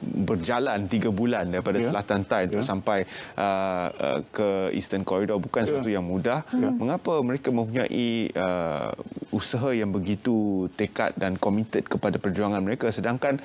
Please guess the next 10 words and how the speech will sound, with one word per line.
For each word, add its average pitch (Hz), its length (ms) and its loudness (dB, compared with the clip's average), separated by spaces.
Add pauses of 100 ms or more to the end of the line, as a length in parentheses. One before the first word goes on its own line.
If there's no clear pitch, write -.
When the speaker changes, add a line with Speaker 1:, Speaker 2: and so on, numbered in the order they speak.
(320)
Speaker 1:
mereka 131 240 0
sedia 170 240 0
maklum 156 320 0
bahawa 135 640 0 (320)
mereka 117 240 2
sedang 139 320 0
menggempur 120 640 0
satu 127 240 -2
sistem 127 560 0
negara 120 320 2